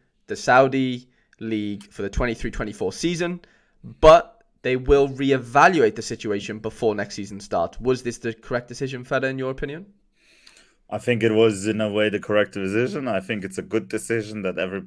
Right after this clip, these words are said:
Speaker 2: that everybody knows now, so there's no f-, not, not too much discussion on Twitter, on Discord, wherever, like, if it's gonna cover it or not. Now we know this year it's not gonna cover.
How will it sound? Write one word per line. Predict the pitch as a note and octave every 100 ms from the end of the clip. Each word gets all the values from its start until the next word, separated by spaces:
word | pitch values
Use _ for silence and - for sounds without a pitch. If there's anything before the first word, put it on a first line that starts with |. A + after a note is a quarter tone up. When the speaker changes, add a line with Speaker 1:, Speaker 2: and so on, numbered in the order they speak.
| -
Speaker 2:
that | F#2+ F#2+ - _
everybody | G2 F#2+ F#2 F#2 F2
knows | F2+ G#2+ A2+
now, | A2 A2+ C3+
so | - F#2
there's | E2+ F2+ E2
no | F#2+ F#2+
f-, | F#2 -
not, | F#2+ G2 - _ _ _
not | G2
too | F#2+
much | G2+ F#2+
discussion | F#2+ - G#2 - G2
on | E2+ F2
Twitter, | - G2 G2 F#2+
on | E2+
Discord, | D#2+ F#2+ - F#2+ F#2
wherever, | F#2+ F#2 G#2+ A2+
like, | F#2+ F2 E2+
if | F2+
it's | E2+
gonna | F2+ E2+
cover | F2+ E2
it | D#2
or |
not. | F2+ C3 - - - _
Now | G#2+
we | G#2 G#2+
know | A2
this | G2 G#2 F#2 - -
year | G2 E2
it's | - -
not | F2+
gonna | - E2+
cover. | - C3 D#3